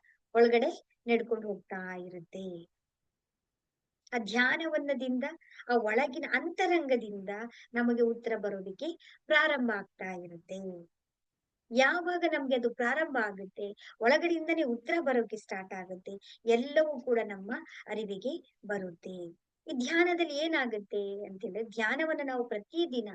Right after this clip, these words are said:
ಪ್ರಾಕ್ಟೀಸ್ ಮ-, ಅಭ್ಯಾಸವನ್ನ ಮಾಡ್ತಾ, ಮಾಡ್ತಾ, ಮಾಡ್ತಾ ನಮ್ಮ ಆರ ಲೆವೆಲ್ ಆಭಾ ಮಂಡಲ ದೊಡ್ಡದಾಗ್ತಾ ಬರುತ್ತೆ. ಏನು ಹಾಗಾದ್ರೆ ಆಭಾ ಮಂಡಲ ಅಂತಂದ್ರೆ ಏನು?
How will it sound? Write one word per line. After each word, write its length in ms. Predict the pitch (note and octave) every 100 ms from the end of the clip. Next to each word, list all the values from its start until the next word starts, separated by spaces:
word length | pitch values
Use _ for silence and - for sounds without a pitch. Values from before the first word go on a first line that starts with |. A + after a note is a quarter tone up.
| - - - _
ಪ್ರಾಕ್ಟೀಸ್ 520 | C4+ C#4 - C4+ -
ಮ-, 80 | A#3
ಅಭ್ಯಾಸವನ್ನ 680 | A3 G#3 D#4 D#4+ - C4 A#3+ A3
ಮಾಡ್ತಾ, 460 | G#3 C#4 C#4 C#4
ಮಾಡ್ತಾ, 440 | B3 A3+ G#3 G#3 G3
ಮಾಡ್ತಾ 480 | F#3 G#3 A#3 A3 A#3+ - - A3
ನಮ್ಮ 260 | A3+ A#3 E4+ - - _ G#3+
ಆರ 260 | A3+ D#4 F4+ E4+
ಲೆವೆಲ್ 580 | D4 A3+ G#3 G#3+ G3 E3+ - _ _ _ _ _ - -
ಆಭಾ 520 | A3+ C#4+ E4 - E4
ಮಂಡಲ 460 | C#4 A3+ G3+ G3 G3 G#3 G3 F3 _ _ _ _ - A3+
ದೊಡ್ಡದಾಗ್ತಾ 680 | D4+ C4+ A#3 F#3+ - C#4+
ಬರುತ್ತೆ. 540 | B3 G#3 F#3+ - G3 F#3+ F3 - _ _ _ _
ಏನು 260 | F4+ G4+ F#4+
ಹಾಗಾದ್ರೆ 440 | E4+ C#4+ C#4+ B3+
ಆಭಾ 420 | A#3+ A3+ B3 B3 D4+
ಮಂಡಲ 360 | B3 A3+ G#3+ G3+
ಅಂತಂದ್ರೆ 380 | G3 G3+ F#3 F#3
ಏನು? 360 | F3+ F3 E3+